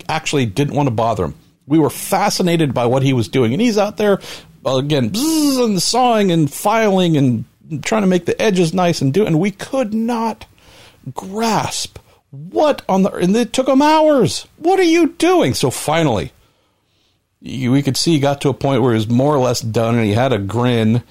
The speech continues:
And for us, it was just hours of suspense of what the hell is Bernhard doing outside? But we let him be.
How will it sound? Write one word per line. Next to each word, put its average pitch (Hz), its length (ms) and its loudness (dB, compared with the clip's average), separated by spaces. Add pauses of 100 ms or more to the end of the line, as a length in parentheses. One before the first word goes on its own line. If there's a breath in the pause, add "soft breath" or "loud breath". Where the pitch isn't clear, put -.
(340 loud breath)
And 131 180 0
for - 180 -4
us, 175 260 -2
it 104 100 -2
was 131 220 0
just - 340 -4
hours 165 480 2
of 139 220 -2
suspense 156 720 -2
of 135 240 -6
what 202 320 -2
the 175 200 0
hell 233 380 0
is 196 120 0
Bernhard 202 600 0 (160)
doing 339 340 4
outside? 107 560 -2
But 120 120 0
we 131 240 -2
let 143 180 0
him 196 120 0
be. 214 320 -4